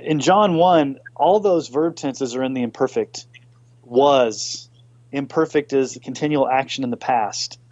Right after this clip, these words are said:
John uses that continual action in the past to show that Jesus always was. Then he switches to the aorist tense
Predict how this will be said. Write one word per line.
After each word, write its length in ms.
John 300
uses 380
that 200
continual 480
action 360
in 40
the 60
past 420
to 60
show 200
that 100
Jesus 400
always 420
was. 600
Then 100
he 60
switches 460
to 120
the 160
aorist 400
tense 500